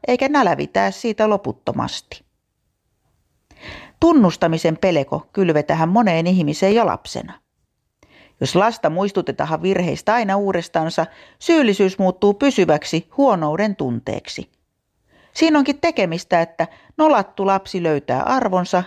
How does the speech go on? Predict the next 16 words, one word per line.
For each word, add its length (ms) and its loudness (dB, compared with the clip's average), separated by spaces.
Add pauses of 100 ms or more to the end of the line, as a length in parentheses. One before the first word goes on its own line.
ja 120 0
oppii 380 -2
pitämähän 500 -2
puolensa. 600 -4 (1300)
Jotkut 460 -2
tuntoo 400 2
vanhempiensa 580 -2
syyllistämisen 800 0
vielä 200 2
haurankin 640 -2
takaa. 420 -8 (540)
Kuinkahan 440 2
monta 220 -2
hautakynttilää 920 -2
on 100 -2
sytytetty, 720 -2